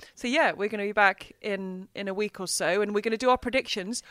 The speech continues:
Actually, Monte Carlo, what we'll do, because we said we're gonna do predictions around all the Masters,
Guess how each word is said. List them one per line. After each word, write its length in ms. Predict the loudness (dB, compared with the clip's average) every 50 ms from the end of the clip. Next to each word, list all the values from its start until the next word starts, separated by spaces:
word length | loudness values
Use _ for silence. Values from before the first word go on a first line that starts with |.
| -20 -20 -20 -20 -8 -2 -2
Actually, 320 | 0 0 0 -2 -4 -2
Monte 280 | 0 0 0 0 -4 -6
Carlo, 220 | -2 0 0 0 0
what 200 | 0 -2 -2 -2
we'll 140 | -4 -6 -4
do, 340 | -2 0 0 0 0 -2 -6 -10 -18 _ -16
because 240 | -10 -8 -6 -4 -4
we 80 | -4
said 240 | -2 0 0 0 0
we're 60 | 0
gonna 120 | -2 -4 -2
do 140 | -4 -6 -6
predictions 500 | -6 -4 -6 -6 -6 -8 -10 -10 -8 -4
around 200 | -2 -2 0 0
all 100 | -2 -2
the 60 | -2
Masters, 640 | -2 -2 -2 -2 -4 -6 -10 -10 -10 -8 -8 -10 -10